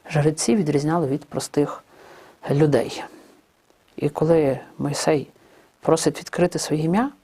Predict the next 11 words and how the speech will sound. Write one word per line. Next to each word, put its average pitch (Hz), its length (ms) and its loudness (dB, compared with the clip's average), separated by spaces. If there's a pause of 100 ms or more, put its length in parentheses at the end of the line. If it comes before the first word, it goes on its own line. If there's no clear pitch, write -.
Бог 160 300 -2 (100)
йому 220 300 2
відкриває 196 560 0
ім'я. 220 300 2
Тобто - 300 -2 (500)
пов'язуй 214 460 2
себе 202 420 0 (220)
з - 180 -10
цим, 240 380 2 (640)
е, 156 340 -2 (160)
народом. 170 600 2